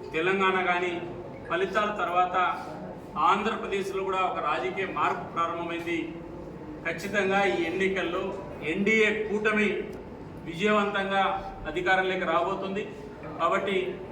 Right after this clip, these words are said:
ఈ ప్రాంతంలో ఉన్నటువంటి ప్రజలు, రాయలసీమ ప్రాంతానికి జగన్మోహన్ రెడ్డి గారు ముఖ్యమంత్రిగా ఈ ప్రాంతానికి నేను ఇది చేశానని చెప్పేటువంటి పరిస్థితి లేదు. రెండోది,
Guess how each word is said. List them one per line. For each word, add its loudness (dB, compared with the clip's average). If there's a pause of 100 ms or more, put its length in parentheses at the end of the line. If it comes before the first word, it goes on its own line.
(300)
ఈ 2
ప్రాంతంలో 2
ఉన్నటువంటి 0
ప్రజలు, -6 (640)
రాయలసీమ 4
ప్రాంతానికి 0 (200)
జగన్మోహన్ 0
రెడ్డి 0
గారు 2 (300)
ముఖ్యమంత్రిగా -2 (300)
ఈ -6
ప్రాంతానికి 0
నేను -2 (340)
ఇది -6
చేశానని 2
చెప్పేటువంటి -4
పరిస్థితి -6
లేదు. -4 (880)
రెండోది, 4